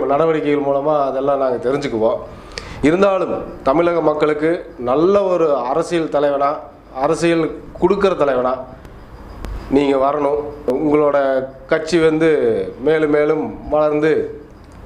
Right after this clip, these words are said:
நல்லபடியா மக்களுக்கு எல்லா சேவைகளும் செய்யணுங்கிறது எங்களோட வேண்டுகோள். பார்ப்போம், உங்க கட்சி வந்து நிரந்தரமான கட்சியா, இல்ல பகல் பத்து மணி காட்சியா அப்படிங்கிறத பொறுத்திருந்து பார்ப்போம்.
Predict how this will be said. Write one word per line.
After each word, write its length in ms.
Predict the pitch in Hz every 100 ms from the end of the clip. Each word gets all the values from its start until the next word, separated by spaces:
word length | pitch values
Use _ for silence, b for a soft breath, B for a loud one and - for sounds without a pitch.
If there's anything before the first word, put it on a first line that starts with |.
| - - - - -
நல்லபடியா 440 | 123 143 156 151 156
மக்களுக்கு 420 | 147 139 151 147
எல்லா 200 | 139 143
சேவைகளும் 520 | 120 139 139 143 139
செய்யணுங்கிறது 1080 | 135 135 131 131 131 127 127 135 135 113 104 -
எங்களோட 360 | 151 139 127
வேண்டுகோள். 520 | 120 139 131 117 135 143 - - - B B B -
பார்ப்போம், 360 | 165 160 143 - - - - - - - -
உங்க 200 | 127 127
கட்சி 340 | 135 135 131
வந்து 640 | 143 139 139 143 131 110 - - -
நிரந்தரமான 540 | 131 143 143 139 139
கட்சியா, 640 | 127 135 131 139 147 160 151 - - -
இல்ல 320 | 127 127 123 - -
பகல் 300 | 147 151 143
பத்து 280 | 143 139 147
மணி 160 | 135
காட்சியா 680 | 127 131 131 131 131 131 131
அப்படிங்கிறத 520 | 123 123 123 123 127 131
பொறுத்திருந்து 500 | 123 123 131 123 117
பார்ப்போம். 440 | 110 107 113